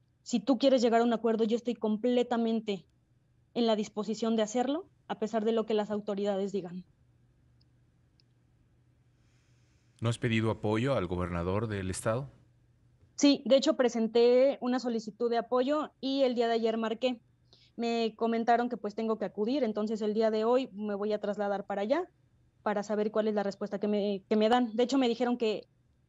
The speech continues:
Speaker 1: justamente a él habían canalizado la petición por el tipo de tema. Entonces yo espero con todo el corazón que él me pueda ayudar, porque no me han permitido ni siquiera poner mi alerta Amber. Las autoridades consideran que mi hijo no está desaparecido, que mi hijo está siendo escondido con su papá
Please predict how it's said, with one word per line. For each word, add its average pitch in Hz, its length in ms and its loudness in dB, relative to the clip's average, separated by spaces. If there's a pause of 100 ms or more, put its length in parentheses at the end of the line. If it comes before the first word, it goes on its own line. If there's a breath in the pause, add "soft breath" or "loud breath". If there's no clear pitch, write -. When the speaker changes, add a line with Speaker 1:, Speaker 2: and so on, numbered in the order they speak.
(160)
Speaker 1:
justamente 254 640 -2
a 247 260 4
él 277 160 4
habían 254 220 0
canalizado 226 580 -2
la 208 160 0
petición 214 520 -6
por 214 120 0
el 202 140 2
tipo 214 240 -2
de 190 100 2
tema. 196 300 -2 (320 soft breath)
Entonces 226 340 4
yo 247 60 6
espero 247 220 2
con 220 180 0
todo 233 100 4
el 233 100 2
corazón 220 400 2
que 226 100 2
él 233 60 4
me 226 120 0
pueda 220 200 0
ayudar, 208 360 0 (240)
porque 220 200 -2
no 254 100 2
me 269 80 2
han 262 100 0
permitido 240 460 0
ni 226 100 -2
siquiera 226 300 0
poner 220 260 -2
mi 220 80 0
alerta 208 400 -2
Amber. 185 260 -6 (420)
Las 233 160 2
autoridades 247 500 6
consideran 233 560 -2
que 226 100 -2
mi 226 100 -2
hijo 226 180 -8
no 247 220 -2
está 226 320 0
desaparecido, 185 720 -6
que 208 100 2
mi 226 120 4
hijo 233 120 2
está 226 200 2
siendo 262 280 2
escondido 220 420 0
con 208 140 -6
su 208 100 -12
papá 190 280 -10